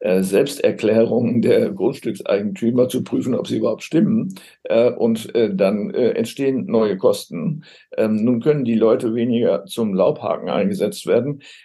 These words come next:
Äh, wir haben es also im Bereich der allgemeinen Dienstpflicht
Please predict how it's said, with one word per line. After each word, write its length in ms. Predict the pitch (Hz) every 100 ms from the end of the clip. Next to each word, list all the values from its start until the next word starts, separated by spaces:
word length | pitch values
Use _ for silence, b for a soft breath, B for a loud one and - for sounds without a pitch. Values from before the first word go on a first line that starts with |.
| B
Äh, 240 | 110 110
wir 160 | 101 101
haben 160 | 113
es 100 | 110
also 300 | - 107 110
im 180 | - 113
Bereich 480 | 110 - 64 - -
der 220 | - -
allgemeinen 640 | - 98 95 92 95 95 92
Dienstpflicht 640 | 101 120 - 110 123 -